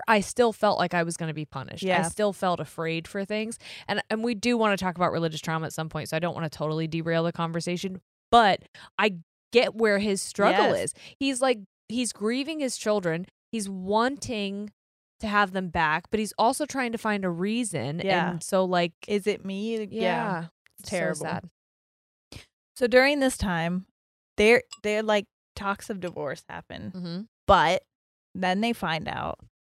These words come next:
Speaker 2: that they're going to have another baby.
Speaker 1: Mm-hmm.
Speaker 2: So the next year, um, Florence find out that she is pregnant again. So as soon as she finds out, John is like,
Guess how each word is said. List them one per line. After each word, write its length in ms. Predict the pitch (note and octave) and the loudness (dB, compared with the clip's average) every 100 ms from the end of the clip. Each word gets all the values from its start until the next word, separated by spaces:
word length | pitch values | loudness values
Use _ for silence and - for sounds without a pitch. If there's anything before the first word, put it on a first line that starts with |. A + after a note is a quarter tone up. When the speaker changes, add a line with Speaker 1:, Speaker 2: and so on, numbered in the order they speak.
| - | -2
Speaker 2:
that 140 | F#3 | 0
they're 160 | F#3+ F#3+ | 2 2
going 180 | F3 E3 | 0 -2
to 60 | |
have 180 | F3 E3 | -4 -4
another 300 | F3 D#3+ E3+ | -4 -4 -4
baby. 480 | D#3 - - - - E3 | -4 -8 -10 -14 -14 -12
Speaker 1:
Mm-hmm. 300 | E3+ D#3 F3 | -10 -10 -8
Speaker 2:
So 60 | G3 | -6
the 140 | F#3 | -4
next 400 | F#3+ G3+ A3 - | 0 0 0 -2
year, 340 | A3 G3+ G#3 G#3+ - | 2 2 2 -2 -2
um, 400 | G3 E3 F3 F3 - - | 0 2 0 -6 -10 -8
Florence 320 | F#3+ F3 - | -4 -4 -4
find 180 | F3+ F3 | -6 -4
out 220 | F3+ - - | -6 -6 -4
that 120 | G3+ | -4
she 160 | - | -4
is 120 | A3+ - | -8 -4
pregnant 400 | G3 F3 - - | -4 -4 -6 -10
again. 280 | - - - _ _ _ _ | -10 -10 -12 _ _ _ _
So 460 | - G#3+ G3+ G3 - _ - | 4 6 6 2 -4 _ -4
as 100 | A3 | -4
soon 260 | - A#3 D#4 | 0 0 2
as 100 | A4+ | 2
she 160 | - D4 | 2 0
finds 340 | - G3+ E3+ | 2 2 2
out, 300 | D3 C#3 - _ _ | 2 2 -4 _ _
John 240 | G3+ F3 F3 | 0 0 0
is 180 | F3 | -2
like, 300 | F3 D#3 D3 | 0 0 -2